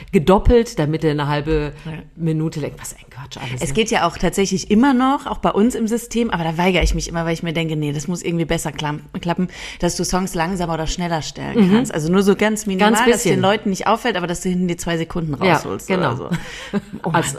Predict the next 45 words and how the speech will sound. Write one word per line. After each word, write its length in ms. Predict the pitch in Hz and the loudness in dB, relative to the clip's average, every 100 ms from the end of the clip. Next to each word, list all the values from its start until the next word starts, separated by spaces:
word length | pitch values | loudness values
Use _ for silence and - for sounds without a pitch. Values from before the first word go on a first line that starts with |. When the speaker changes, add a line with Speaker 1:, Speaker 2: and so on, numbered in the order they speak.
| - | -2
Speaker 1:
es 160 | 247 196 | 0 0
ist 160 | 165 160 | 0 -4
ein 100 | 143 | -4
großer 260 | 127 131 | -6 -4
Betrug 380 | - - 156 127 | -4 -2 0 0
alles. 100 | - | 0
Speaker 2:
Also 200 | 202 196 | 2 2
du 160 | 196 233 | 2 2
warst 360 | 226 233 - - | 2 0 -4 -8
lange 380 | 202 196 240 254 | 0 2 2 0
Jahre 280 | 226 220 214 | 0 0 -2
beim 160 | 202 | -2
Radio 340 | 180 175 208 240 | -2 -2 -2 -4
bis 180 | 196 - | -6 -8
zweitausendelf 880 | 180 170 165 147 131 143 151 320 | -8 -8 -10 -10 -8 -2 0 0
Speaker 1:
Mhm. 300 | 202 160 175 - - - - - | 0 -2 -4 -8 -16 -20 -20 -8
Speaker 2:
und 300 | - 185 - | 0 0 0
dann 360 | 151 170 247 220 | 0 2 2 2
bist 320 | 165 - - | 0 -2 0
du 200 | 269 285 | 0 0
gewechselt 720 | 196 131 135 - 208 214 240 | -2 -2 -4 -4 -4 -2 -4
zum 340 | - - 214 208 | -8 -6 -4 -4
A 180 | 139 139 | -6 -4
R 60 | 160 | 0
D 140 | 208 | 0
Morgenmagazin. 800 | 185 156 165 151 131 131 175 147 | 2 2 2 2 -2 -2 0 0
Speaker 1:
Mhm. 140 | 156 - - _ | -4 -8 -20 _
Speaker 2:
Das 180 | 180 185 | -4 -2
ist 120 | 220 | 0
natürlich 360 | 240 233 233 220 | -2 0 -2 0
jetzt, 240 | 226 220 | -2 -4
also 160 | 185 165 | -6 -6
von 180 | 170 165 | -6 -4
Radio 300 | 156 151 143 | -2 -2 -2
N 120 | 131 | -4
R 140 | 127 | -2
W 160 | 175 233 | 0 0
beziehungsweise, 680 | 175 - 151 147 147 147 - | -2 -6 -8 -4 -4 -6 -8
äh, 100 | 139 - | -10 -4
Radio 460 | 156 151 151 139 170 | -2 0 -2 0 2
Wuppertal, 440 | 233 233 220 214 | 2 0 0 -2
dann 120 | 175 | -2
eben 240 | 156 156 151 | -4 -4 0
doch 240 | 202 226 | 0 -2
zum, 340 | - 151 147 | -6 -4 -4